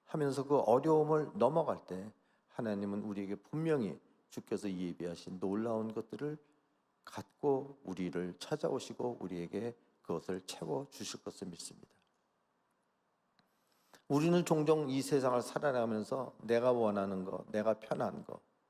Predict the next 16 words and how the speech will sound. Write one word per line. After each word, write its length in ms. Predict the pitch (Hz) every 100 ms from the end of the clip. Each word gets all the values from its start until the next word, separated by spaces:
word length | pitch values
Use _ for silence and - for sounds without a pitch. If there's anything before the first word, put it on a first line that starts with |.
| _ _ _ _ _ _ _ _ _ _
그런 320 | - 120 127 127
것들에 500 | 127 - 139 135 135
초점이 480 | - - 151 143 131
맞춰 340 | 95 82 123
있을 200 | 113 110
수가 260 | - - 107
있고, 320 | 92 139 147 _ _ _
우리가 320 | 120 135 147
드리는 380 | 147 135 139 139
기도 240 | 139 147 147
가운데 760 | 139 135 131 123 135 139 139 - _ _ _ _ _
상당 480 | - - 151 143 135
부분은 460 | 123 113 131 127 123
우리의 400 | - 110 117 110
욕망과 640 | 104 113 110 107 110 107
관계되는 680 | 98 95 90 92 85 90